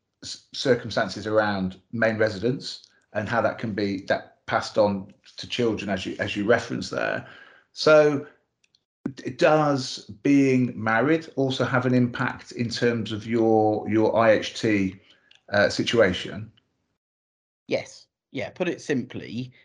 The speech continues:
Speaker 2: everyone gets a nil rate band each. Okay, so a married couple are gonna have two nil rate bands. So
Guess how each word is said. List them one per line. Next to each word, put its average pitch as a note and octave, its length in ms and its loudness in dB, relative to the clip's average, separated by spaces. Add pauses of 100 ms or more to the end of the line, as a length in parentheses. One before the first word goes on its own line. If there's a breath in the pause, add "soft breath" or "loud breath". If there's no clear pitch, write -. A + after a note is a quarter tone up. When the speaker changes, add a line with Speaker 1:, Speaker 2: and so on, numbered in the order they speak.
(140)
Speaker 2:
everyone D3+ 540 0
gets B2+ 360 0
a A#2 120 -4
nil A2+ 200 -2
rate G#2+ 200 -2
band G2+ 320 -4
each. - 500 -14 (200)
Okay, G#2 320 -6
so A2 480 2 (340 soft breath)
a A#2+ 80 0
married C#3 420 2
couple A#2+ 360 -2
are G#2+ 40 -2
gonna A2 140 -4
have A2 220 -6
two A#2 240 -2
nil G2+ 160 0
rate G2 160 0
bands. D3 460 -4
So A2+ 560 0